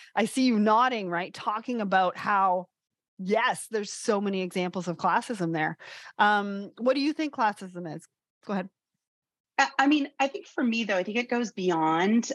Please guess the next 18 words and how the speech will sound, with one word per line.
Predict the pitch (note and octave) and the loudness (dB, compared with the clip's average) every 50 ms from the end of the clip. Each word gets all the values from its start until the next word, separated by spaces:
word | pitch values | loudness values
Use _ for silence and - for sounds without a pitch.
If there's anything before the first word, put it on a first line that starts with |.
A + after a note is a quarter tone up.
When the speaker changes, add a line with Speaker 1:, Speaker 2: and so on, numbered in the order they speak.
| - - | 0 4
Speaker 2:
um, | G#3 G3+ F#3+ F#3 F3+ F3 E3+ E3+ E3+ - | 4 4 6 4 4 2 2 0 -2 -2
how | - - - - G#3 F#3 F3+ - - | -2 -2 2 2 2 2 2 -2 -4
others | F3+ F3 E3+ G3+ G#3 G#3+ A3 G3+ - | -4 -4 -4 -4 -6 -6 -6 -8 -8
perceive | - - A3+ G#3+ - - A#3 A3+ G#3+ G#3 | -6 -4 -4 -4 -2 0 0 0 2 2
you. | A#3+ A#3+ A#3+ A#3+ B3 B3 A#3 - - - - - | 2 2 2 0 -2 -4 -6 -8 -10 -10 -2 0
I | - F3 | 0 4
think | - G#3 G#3+ - | 4 2 2 2
classism | - - G#3 G3+ G3 G#3+ G#3 - - G#3 F#3 F#3+ G3 F#3+ | -2 0 2 2 4 2 0 0 -2 -2 0 0 0 2
is | F3+ E3+ E3+ | 2 2 2
also | F3 E3+ E3 - G3 F3+ | 2 0 2 2 0 0
how | E3+ E3+ | 2 0
you | E3+ E3 D#3+ D#3+ D#3 | 0 0 -2 -6 -6
perceive | - F3+ E3+ D3+ - - D#3+ D3 D#3 | -4 -6 -6 -6 -4 -2 -2 -2 0
yourself. | D3 C#3 - - - C#3 C3+ - - - | -2 -2 -2 0 0 0 0 0 -4 -6
And | - D#3+ D#3 | -6 -4 -2
I | D3 D#3 | -2 0
think, | - E3+ D#3+ D#3+ D3+ | 2 4 4 4 4
Speaker 1:
True. | - G#3+ A3 B3 | 2 0 0 0